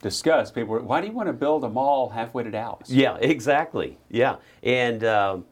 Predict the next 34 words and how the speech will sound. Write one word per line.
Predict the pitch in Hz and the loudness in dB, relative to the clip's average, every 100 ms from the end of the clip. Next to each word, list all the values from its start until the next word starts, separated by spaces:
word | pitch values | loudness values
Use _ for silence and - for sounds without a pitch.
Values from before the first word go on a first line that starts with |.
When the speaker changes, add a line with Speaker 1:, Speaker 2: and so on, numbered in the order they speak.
| - | -4
Speaker 2:
and | 113 101 | -2 -2
the | |
placement | - 165 196 - 143 | 0 0 0 -2 0
of | 120 | 0
the | 107 | -2
mall | 104 110 104 92 | 0 0 0 0
was, | 95 87 - | -2 -2 -6
uh, | 87 95 85 - - | -2 -2 -4 -10 -18
strategic. | - 117 - 143 139 135 131 123 | -10 -6 -2 0 0 0 -2 -2
It | 101 | -4
was | 82 76 | -4 -2
great | 113 120 | 0 0
Speaker 1:
Mm-hmm. | - | -2
Speaker 2:
vision | 113 110 101 107 95 | -2 -2 -2 -4 -2
by | 92 85 | -2 -4
George | 110 104 98 - | -2 -2 -4 -2
Mitchell | 110 110 107 104 98 - | -2 -2 -4 -4 -6 -8
and | 80 73 80 | -6 -6 -8
Speaker 1:
Mm-hmm. | 90 120 | -4 -4
Speaker 2:
his | 107 | -2
team. | - 113 110 113 98 | -2 0 0 0 0
And, | 82 82 - - - - | -2 -6 -18 -20 -20 -2
and | 98 95 80 | 0 0 -2
just | 95 127 - - | -2 -2 -4 -8
a | |
couple | - 220 180 | -2 0 0
of | |
years | 131 120 - | 0 -2 -4
prior, | - 127 135 113 | -2 0 2 0
the | 104 | -2
Pavilion | - 104 90 117 120 101 92 | -4 -4 0 0 0 -2 -2
opened | 95 92 104 101 | -2 -2 -2 -2
as | 95 90 | -2 -4
a, | 82 | -8